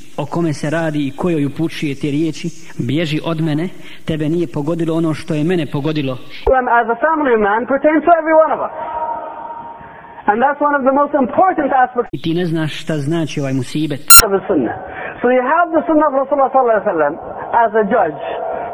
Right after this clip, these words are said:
Speaker 2: coming from thousands of Sahaba, and then you want his sunnah as a family man to come from one source only?
Speaker 1: Poslanik sallallahu alaihi wasallam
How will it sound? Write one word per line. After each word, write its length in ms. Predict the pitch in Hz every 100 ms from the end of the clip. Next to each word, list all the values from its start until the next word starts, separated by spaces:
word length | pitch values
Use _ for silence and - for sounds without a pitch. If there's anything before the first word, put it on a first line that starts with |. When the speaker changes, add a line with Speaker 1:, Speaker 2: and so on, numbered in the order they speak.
| -
Speaker 2:
coming 240 | 247 247 240
from 120 | 240 214 214
thousands 300 | 311 359 302 220
of 20 | -
Sahaba, 380 | - 175 151 214 - - - - - - - - - - - 247
and 80 | 240 254
then 100 | 302
you 80 | 269 269
want 140 | 285 277
his 100 | 254 -
sunnah 280 | 294 277 262 240
as 40 | 226
a 20 | 233
family 260 | 262 254 247
man 120 | 254 262
to 40 | 240
come 100 | 254 220
from 100 | 220
one 180 | 226 233 240
source 200 | 220 220 214
only? 220 | 220 262 - - - - - - - - - - - - - - - - - - - -
Speaker 1:
Poslanik 360 | 147 135 202 185
sallallahu 400 | 170 160 160 151
alaihi 140 | 147
wasallam 340 | 135 156 160